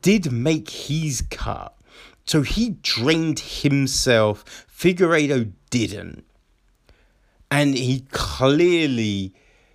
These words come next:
that gives him an advantage. That headbutt was not great. You know, so it's just a bad, bad situation. It's a bad situation.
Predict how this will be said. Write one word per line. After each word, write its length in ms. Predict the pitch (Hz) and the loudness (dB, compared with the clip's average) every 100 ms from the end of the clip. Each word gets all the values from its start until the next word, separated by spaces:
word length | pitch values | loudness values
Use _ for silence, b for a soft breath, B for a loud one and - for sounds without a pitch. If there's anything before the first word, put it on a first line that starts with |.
| _ _ _ _ | _ _ _ _
that 340 | - - 160 - | -2 0 0 0
gives 240 | 151 107 | -2 0
him 160 | 127 113 | 0 0
an 100 | 101 | 0
advantage. 1120 | 95 90 95 87 82 - - - - - - _ _ _ _ _ | -4 -2 -2 -2 -6 -12 -14 -14 -16 -16 -18 _ _ _ _ _
That 180 | - - | -6 -6
headbutt 800 | - - 190 175 160 175 143 - | -4 4 4 4 2 2 2 -2
was 260 | 127 104 | -2 0
not 480 | 120 131 180 185 - | 2 2 4 2 -2
great. 560 | - 147 156 170 165 - - _ _ _ - - - - - _ - - _ _ _ _ - | -2 0 2 2 0 -6 -20 _ _ _ -20 -20 -20 -20 -20 _ -12 -12 _ _ _ _ -4
You 160 | 143 | 2
know, 180 | 180 180 | 2 2
so 160 | 160 180 | 0 2
it's 220 | 170 165 | 2 0
just 160 | 190 | -2
a 60 | 196 | -2
bad, 720 | 139 - 139 147 135 131 113 - B B B B B B - | -4 -4 -4 -2 -2 -2 -4 -12 B B B B B B -2
bad 300 | 185 202 165 | 4 4 2
situation. 960 | - 175 - 127 123 117 120 - - - _ | 0 0 0 4 4 4 0 -8 -10 -16 _
It's 140 | - 135 | -4 -4
a 60 | |
bad 440 | 110 - 185 180 165 | -2 0 0 0 0
situation. 800 | 156 117 123 110 107 - 107 | -2 -2 0 2 2 -2 -4